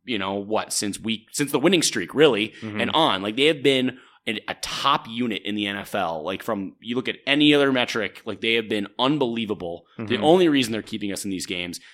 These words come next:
Speaker 1: and you look at the win probability, like, the chart on this, there was only one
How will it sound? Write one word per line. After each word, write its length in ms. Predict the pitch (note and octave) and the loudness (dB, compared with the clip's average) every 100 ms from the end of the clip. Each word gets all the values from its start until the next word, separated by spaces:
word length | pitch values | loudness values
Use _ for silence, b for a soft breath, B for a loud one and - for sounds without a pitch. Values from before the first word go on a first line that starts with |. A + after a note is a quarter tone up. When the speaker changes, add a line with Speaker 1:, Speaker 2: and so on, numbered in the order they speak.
| b | b
Speaker 1:
and 100 | C#3+ | -4
you 80 | D3 | 0
look 140 | D3+ A#3 | 0 0
at 60 | |
the 120 | G#3 C#3 | 0 0
win 200 | B2 B2+ | 0 2
probability, 720 | C3+ B2 G#2+ A2 A2+ - _ - | 0 0 -2 -2 -4 -8 _ -6
like, 180 | F#2 | -6
the 80 | G#2 | -6
chart 320 | - - G#2 | -4 -2 0
on 160 | A2+ B2+ | 0 0
this, 320 | C#3 - - b b b b | 0 -2 -4 b b b b
there 100 | D#3+ | 2
was 120 | E3 | 4
only 160 | F#3 E3 | 2 0
one 560 | A#2+ A2+ D3+ F#3 F#3+ | -2 2 4 4 0